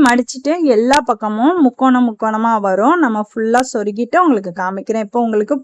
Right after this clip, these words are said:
புரிஞ்சிருக்கும். நான் ஃபுல்லா சொருகிட்டு காமிக்கிறேன். இப்போ நான் எல்லா பக்கத்துலயும் இந்த மாதிரி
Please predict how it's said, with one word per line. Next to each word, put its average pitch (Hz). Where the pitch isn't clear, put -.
புரிஞ்சிருக்கும். 262
நான் 214
ஃபுல்லா 247
சொருகிட்டு 226
காமிக்கிறேன். 208
இப்போ 285
நான் 269
எல்லா 294
பக்கத்துலயும் 226
இந்த 220
மாதிரி 208